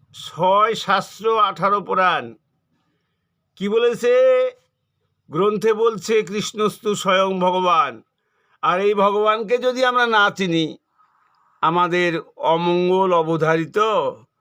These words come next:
তাই আমাদের তো, আ-, আমার, আমার অনুরোধ তোমাদের প্রতি, তোমরা একটা কাজ করবে কি,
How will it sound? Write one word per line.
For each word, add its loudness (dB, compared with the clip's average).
তাই 0
আমাদের 0
তো, -2
আ-, 2
আমার, 0
আমার 2
অনুরোধ 2
তোমাদের 0
প্রতি, -4
তোমরা -2
একটা -2
কাজ -2
করবে -2
কি, -6